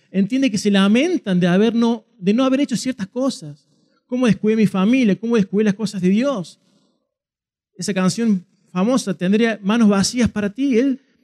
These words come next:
dice, "Señor, yo no hice lo que pude haber hecho". Pero nadie se queja de eso. Al contrario, el que no retiró sus obstáculos en la vida, seguramente en su lecho de muerte va a enfrentar ese paso tan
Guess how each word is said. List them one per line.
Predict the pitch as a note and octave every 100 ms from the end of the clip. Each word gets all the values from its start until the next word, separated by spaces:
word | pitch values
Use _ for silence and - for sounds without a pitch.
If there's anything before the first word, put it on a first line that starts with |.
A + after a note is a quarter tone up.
| _
dice, | G3 A#3 G#3+
"Señor, | G#3 A3 D4
yo | G#3+ C4
no | C4+
hice | D4 C#4 C4
lo | A3
que | G#3
pude | - B3+ C#4+
haber | C4 C4
hecho". | F4+ - D#3 A#2 C3 _ _ _ _ _ _ _ _ _ _ _ _ _ _ _ _ -
Pero | A#3 A3+
nadie | C#4 F#4+
se | - G#3+
queja | - G3+ G#3
de | F#3+
eso. | G3 G3+
Al |
contrario, | G#3 G#3+ G3 C4+ B3+ - _
el | G3 G#3+
que | - A3
no | A#3 D#4
retiró | D4 - G#3+ B3+
sus | B3 A3+
obstáculos | F#3 F3 B3 - B3 G#3+
en | G3+
la |
vida, | G#3+ B3+ F#3+ E3+ - _
seguramente | - A3 A#3+ B3+ A3+ G3
en | F#3
su | F#3
lecho | A3 B3 A#3
de |
muerte | A#3 B3 E3 E3+
va | G3+
a |
enfrentar | G3 G#3+ G3 G3+ D#3 D3 _ _ _ _ _ _ _ _ _ _ _ -
ese | E3+ F#3
paso | - G#3+ - F3+
tan | G#3+ A#3 A3+